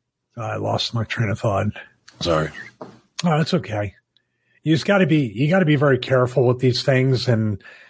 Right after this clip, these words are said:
Speaker 1: the commentators and e-, everything. You see what Nigel and Kevin Kelly are doing on Collision. I, I listened and watched some of that. That's got a big fight feel to it.
Speaker 2: Mm.
Speaker 1: They just gotta change so much stuff in these companies, but they make money hand over fist.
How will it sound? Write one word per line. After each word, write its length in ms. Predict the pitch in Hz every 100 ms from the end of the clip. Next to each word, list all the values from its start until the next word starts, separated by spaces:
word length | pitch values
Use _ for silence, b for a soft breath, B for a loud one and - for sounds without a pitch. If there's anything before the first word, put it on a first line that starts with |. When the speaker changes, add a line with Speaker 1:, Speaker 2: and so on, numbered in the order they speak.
| B -
Speaker 1:
the 80 | 135
commentators 1080 | - 139 135 131 - 139 127 127 123 123
and 240 | 120 110 101
e-, 40 |
everything. 720 | 92 135 123 143 147 - 147
You 120 | 135
see 180 | 131 190
what 140 | 165 131
Nigel 480 | 139 147 135 143
and 80 | 123
Kevin 240 | - 139 113
Kelly 300 | 139 147 127
are 60 |
doing 260 | 107 120 120
on 120 | 110
Collision. 400 | - 135 131 113
I, 120 | 104
I 240 | 107 117 123
listened 440 | 117 127 - 127
and 80 | 110
watched 320 | 113 117 -
some 220 | - 135
of 60 | 113
that. 320 | 117 135 127 b b b b -
That's 240 | 185 -
got 160 | 233 190
a 40 |
big 240 | 123 160
fight 300 | - 175 156 -
feel 280 | 185 208
to 180 | 151 104
it. 120 | - _ _ _ _ 95
Speaker 2:
Mm. 240 | 92 80 - _ _ _ _
Speaker 1:
They 120 | 147
just 180 | 143 -
gotta 180 | 202 165
change 340 | - 147 123 -
so 140 | 139
much 240 | 135 127 -
stuff 300 | 143 123 127
in 40 |
these 160 | 110 -
companies, 420 | 139 139 127 110
but 280 | 143 123 B B B B B
they 100 | 147
make 260 | 147 165 -
money 240 | 165 151
hand 300 | 113 160 160
over 220 | 156 143
fist. 520 | 131 202 202 - -